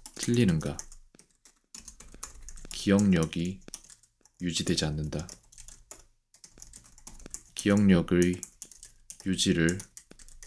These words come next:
위한 많은 요소가 존재하겠지만 하고,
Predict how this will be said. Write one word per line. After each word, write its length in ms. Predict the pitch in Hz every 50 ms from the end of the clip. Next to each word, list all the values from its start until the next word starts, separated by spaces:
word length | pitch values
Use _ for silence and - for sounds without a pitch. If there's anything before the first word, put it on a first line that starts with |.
| - -
위한 460 | 82 85 92 82 80 165 92 - - - - - - _ _ _ _ - _ - - - - - _ - - - - - - - - -
많은 320 | 82 82 95 107 107 104
요소가 640 | 90 80 82 80 - 82 80 82 82 80 78 80 - - - - - _ _ _ _ - _ - - - - - - - - - - - - - - - - - - - - - - - - - _ _ - _ - _ _ _ - - - - _ _ _ _ - - _ _ _ - - - _ _ _ _ _
존재하겠지만 1120 | - - 92 90 85 - 95 92 90 87 82 90 85 82 - - 85 82 80 78 76 76 92
하고, 460 | - - - 92 - - 95 110 120